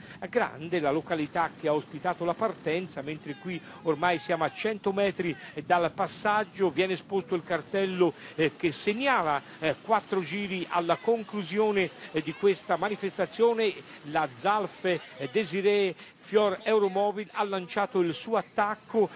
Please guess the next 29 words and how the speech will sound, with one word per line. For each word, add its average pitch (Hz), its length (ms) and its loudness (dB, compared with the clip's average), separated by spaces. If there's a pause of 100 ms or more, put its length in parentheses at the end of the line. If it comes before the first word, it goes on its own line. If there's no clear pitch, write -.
(100)
eh, 160 200 6
con 175 500 2
questa 220 320 -2
coppia. 208 580 2 (160)
È 160 80 -4
stato 180 440 -2
Pietro 202 340 0
Buon 185 480 2
a 165 140 -2
rompere 180 600 0
decisamente 196 840 2 (260)
gli 180 340 -6
indugi 175 760 -6
e 196 120 -2
quindi 160 360 -4
poi, 160 400 2 (220)
eh, 147 100 -10
c'è 170 200 -2
stata 180 560 0 (200)
l'uscita 196 460 -4
anche 196 340 -2
di 175 120 -8
Battistella, 160 800 0 (320)
che 170 120 -4
si - 200 0
è 170 60 4
riportato 190 680 0
sul 165 400 0
compagno, 196 800 0